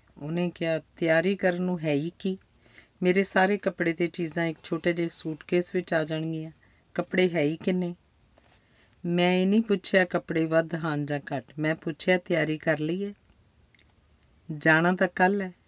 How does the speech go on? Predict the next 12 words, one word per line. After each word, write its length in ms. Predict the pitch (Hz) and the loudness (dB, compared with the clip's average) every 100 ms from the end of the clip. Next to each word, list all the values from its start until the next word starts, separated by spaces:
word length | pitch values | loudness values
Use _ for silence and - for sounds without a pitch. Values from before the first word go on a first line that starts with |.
| - | -6
ਮੇਰੇ 180 | 160 165 | 0 2
ਵੱਲੋਂ 320 | 175 175 175 | 2 2 0
ਭਾਵੇਂ 260 | 170 151 131 | -2 -4 -4
ਹੁਣੇ 280 | 143 151 180 | -4 -2 -2
ਚੱਲੋ। 340 | 180 165 175 - _ _ - - - - | -4 -8 -10 -16 _ _ -20 -20 -20 -8
ਤੁਸੀਂ 260 | 190 226 | 0 2
ਤਾਂ 120 | 220 220 | 2 2
ਘੋੜੇ 360 | - 208 151 | 2 4 4
ਵਾਂਗ 240 | 165 190 196 | 4 0 0
ਭੱਜੇ 300 | 202 151 147 | 0 0 0
ਫਿਰਦੇ 380 | 170 160 170 | -2 -4 -6
ਹੋ, 100 | 165 | -8